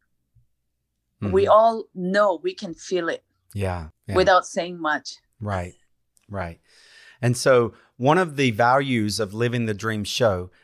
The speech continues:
Speaker 2: is to really help you and I to be attractive for the gospel, for the Lord Jesus Christ,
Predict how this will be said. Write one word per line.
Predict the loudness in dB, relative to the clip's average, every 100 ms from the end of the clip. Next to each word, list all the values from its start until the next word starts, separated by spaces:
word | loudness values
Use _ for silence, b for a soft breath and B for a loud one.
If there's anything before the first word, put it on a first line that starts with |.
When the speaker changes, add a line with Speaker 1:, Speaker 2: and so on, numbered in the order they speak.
| _
Speaker 2:
is | -4 -2 -2
to | -2
really | 0 0 0
help | 0 2 2 0 -10 _ _
you | 2 4 4
and | 2
I | 0 -2 -4 B B B -2
to | 2 4 2 -2 -8 _
be | -2 0 0 -2 -4
attractive | -4 0 0 0 -6 -8 -8 _ _
for | 0 2
the | 2
gospel, | 2 2 0 -6 -10 -12 -16 _ _ _
for | 0
the | 2
Lord | 2 2 0
Jesus | -2 -4 -4 -8
Christ, | -2 0 0 -4 -10 -12